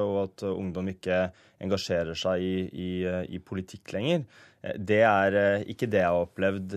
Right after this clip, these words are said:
de åra jeg har vært aktiv i politikk. Eh, A U F og også de andre ungdomspartiene har hatt sterke medlemstall, eh, mye aktivitet også før tjueandre juli. Men, eh, det som, eh, tjueandre juli gjorde, tror jeg var at mange som, og mange ungdom da, som har sittet hjemme og hatt sterke meninger om ting,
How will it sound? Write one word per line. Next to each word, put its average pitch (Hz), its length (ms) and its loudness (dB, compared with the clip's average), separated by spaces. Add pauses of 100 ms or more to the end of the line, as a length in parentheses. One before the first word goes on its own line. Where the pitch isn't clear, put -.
(160)
de 95 100 0
åra 90 240 2
jeg 82 80 4
har 85 160 0
vært 87 140 -6
aktiv 87 240 -10
i - 20 -6
politikk. 98 540 -8
Eh, 95 180 -2
A 85 320 0
U 95 80 4
F - 280 -10
og 98 280 0
også 95 220 -6
de 104 100 -2
andre 92 160 -2
ungdomspartiene 92 480 -6
har 98 220 2
hatt - 100 -20
sterke 101 640 -2
medlemstall, 98 720 -2
eh, 95 240 -4
mye 98 320 -4
aktivitet 95 560 -6
også 92 240 -12
før 92 320 -4
tjueandre 92 400 -8
juli. 117 240 -2 (580)
Men, 110 180 2
eh, 113 260 4
det 104 340 2
som, 110 360 -4
eh, 107 380 0
tjueandre 107 320 -4
juli 98 220 0
gjorde, 104 340 2
tror 131 160 -4
jeg 107 140 4
var 92 160 2
at 98 280 -6
mange 101 460 -2
som, 104 400 -4
og 90 160 -4
mange 98 240 -2
ungdom 98 380 -2
da, 175 100 2
som 117 160 -8
har 113 80 -4
sittet 107 300 -4
hjemme 90 180 -2
og 101 300 0
hatt 110 180 -6
sterke 104 400 -2
meninger 85 300 -6
om 90 100 -8
ting, 185 280 -4